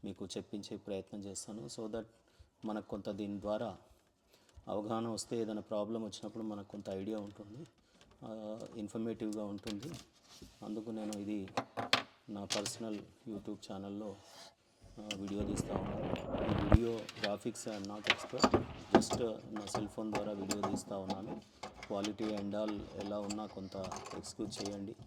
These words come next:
అదే రకంగా ఈ ఫిట్ చేస్తున్నటువంటి కంపెనీ కానీ అతను చెప్పేటటువంటిది, ఆ, విషయాలలో కానీ just మీ ఇన్ఫర్మేషన్ గురించే. వాటికి, ఆ, నాకు ఎలాంటి సంబంధం లేదు, మన YouTube ఛానల్ కూడా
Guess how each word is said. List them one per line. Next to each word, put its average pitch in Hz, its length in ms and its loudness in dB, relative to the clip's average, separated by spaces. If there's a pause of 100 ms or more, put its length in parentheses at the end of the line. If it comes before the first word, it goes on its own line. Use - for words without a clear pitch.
(380)
అదే 110 200 4
రకంగా 110 520 0 (720)
ఈ 104 40 -2
ఫిట్ 104 300 -2
చేస్తున్నటువంటి 107 640 -2
కంపెనీ 104 400 -2
కానీ 104 240 -4
అతను 104 420 -6
చెప్పేటటువంటిది, 104 840 -4 (680)
ఆ, 101 360 -4
విషయాలలో 104 640 0
కానీ 110 440 -6 (340)
just 104 200 -4
మీ 113 120 0
ఇన్ఫర్మేషన్ 113 520 -2
గురించే. 101 420 -4
వాటికి, 107 540 -2 (540)
ఆ, 98 320 -4 (600)
నాకు 101 540 -4 (200)
ఎలాంటి 101 480 -6
సంబంధం 101 460 -4
లేదు, 117 140 -6
మన 117 180 -6
YouTube 98 480 -6
ఛానల్ 92 260 -8
కూడా 92 200 -10